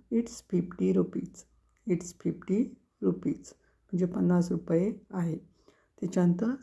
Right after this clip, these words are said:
सहावं वाक्य, "ते बंद करा, ते बंद करा." वाक्य ना, "Turn it off, turn it off" म्हणजे ते बंद करा.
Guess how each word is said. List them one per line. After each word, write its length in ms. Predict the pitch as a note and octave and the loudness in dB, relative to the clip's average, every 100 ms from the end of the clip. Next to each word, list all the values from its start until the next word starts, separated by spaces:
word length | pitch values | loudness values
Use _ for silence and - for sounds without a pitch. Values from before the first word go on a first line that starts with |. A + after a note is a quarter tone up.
| - - | -12 -2
सहावं 300 | E3+ E3+ E3+ | 0 2 0
वाक्य, 340 | E3 - - _ _ _ _ _ - | -2 -8 -18 _ _ _ _ _ 2
"ते 140 | A#3 | 2
बंद 380 | A#3+ F#3 F3+ F#3 | 4 4 4 4
करा, 380 | G3 F#3 E3+ E3+ - _ _ _ - | 0 2 0 0 -10 _ _ _ 0
ते 120 | F#3+ | 0
बंद 360 | F3+ E3 E3 F3+ - - - | 2 2 4 2 0 -10 -6
करा." 260 | F#3+ E3 - - | -2 -2 -6 -4
वाक्य 300 | F3 E3+ F3+ | -4 -2 2
ना, 180 | F3 G#3 - - _ - | 2 2 0 -8 _ -2
"Turn 180 | A#3+ A#3+ | 4 4
it 240 | G#3+ G3+ | 4 0
off, 440 | G3+ F3+ F3 - - _ _ _ - | -2 -4 -4 -12 -20 _ _ _ -4
turn 200 | G3 G3+ | 0 2
it 300 | G#3 G#3 B3 - _ - | 2 2 0 -8 _ -6
off" 200 | F#3 E3 - _ - | 0 0 -2 _ -4
म्हणजे 240 | E3+ F3 F3 | 0 2 2
ते 80 | F3 | 2
बंद 360 | E3 E3 D#3+ F#3 B3 - - | 4 2 2 -2 -4 -14 -4
करा. 260 | E3+ D#3+ | -4 -4